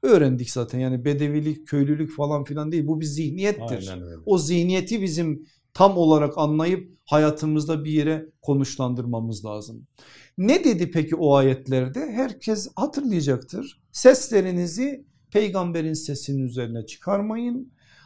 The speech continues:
Speaker 1: Adımlarınızı peygamberin adımının üzerine atmayın. Ona karşı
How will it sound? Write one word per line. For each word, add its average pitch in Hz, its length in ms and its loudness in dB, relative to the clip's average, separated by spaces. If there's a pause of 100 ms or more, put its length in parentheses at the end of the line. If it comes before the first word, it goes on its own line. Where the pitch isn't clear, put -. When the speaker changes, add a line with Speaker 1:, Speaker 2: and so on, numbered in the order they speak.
(160)
Speaker 1:
Adımlarınızı 202 1160 2 (160)
peygamberin 202 840 0
adımının 190 580 -2
üzerine 175 500 -6 (100)
atmayın. 226 800 -6 (540)
Ona 269 340 6
karşı 240 680 -4